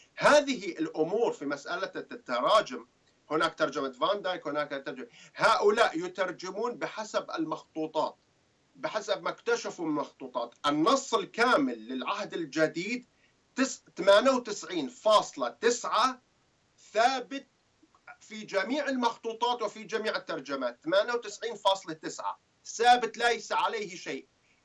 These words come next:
الباقي هو مجرد اختلاف في القراءة بسبب اختلاف اللغة اليونانية من عصر إلى عصر. قد تجد مخطوطة ترجع إلى القرن الأول،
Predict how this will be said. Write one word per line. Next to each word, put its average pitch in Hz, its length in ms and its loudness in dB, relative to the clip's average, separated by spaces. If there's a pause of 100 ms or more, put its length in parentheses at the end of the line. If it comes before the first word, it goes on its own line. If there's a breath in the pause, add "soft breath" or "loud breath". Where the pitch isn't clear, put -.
(160)
الباقي 220 840 2 (160)
هو 196 220 -2 (100)
مجرد 247 500 -8 (160)
اختلاف 233 520 -10
في 220 60 -4
القراءة 202 720 2 (200)
بسبب 233 500 -8
اختلاف - 540 -6
اللغة 214 320 -4
اليونانية 202 580 -6
من 180 160 -8
عصر 220 300 -6
إلى 196 160 -8
عصر. 175 300 -6
قد - 220 -6
تجد 208 400 -8
مخطوطة 202 420 -6
ترجع 180 420 -4
إلى 180 80 -4
القرن 196 320 -4
الأول، 233 580 -2